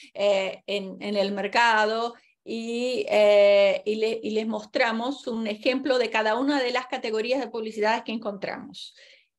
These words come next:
Y todos, independiente de su perfil, porque entrevistamos, eh, a profesionales que todavía están, estaban activos, hombres, mujeres, eh, represent-, eh,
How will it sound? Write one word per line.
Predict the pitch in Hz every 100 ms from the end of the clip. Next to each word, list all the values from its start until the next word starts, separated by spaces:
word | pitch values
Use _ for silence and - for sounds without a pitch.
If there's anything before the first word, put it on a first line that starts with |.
| _
Y | 226 269 -
todos, | 330 294 202 170 - - - _ _
independiente | 214 220 226 226 247 254 269 302 285
de | 226 247 262 -
su | - 220
perfil, | 170 - 254 269 277 -
porque | 208 202
entrevistamos, | 208 208 208 214 226 233 240 247 247 - - -
eh, | - 208 202 202 202 - -
a | 196 196 185 160 - _ _ _ _ _ _ -
profesionales | 220 220 226 226 233 233
que | 220
todavía | 214 196 214 220
están, | - 220 277
estaban | - 214 202
activos, | 185 - 262 254 254 240 233
hombres, | 214 208 208
mujeres, | 185 254 254 240 240 247 - - - _
eh, | - 202 202 202 202 196 - - _ _ _ _
represent-, | 196 202 190 - 214 214 208 -
eh, | 208 196 190 190 - -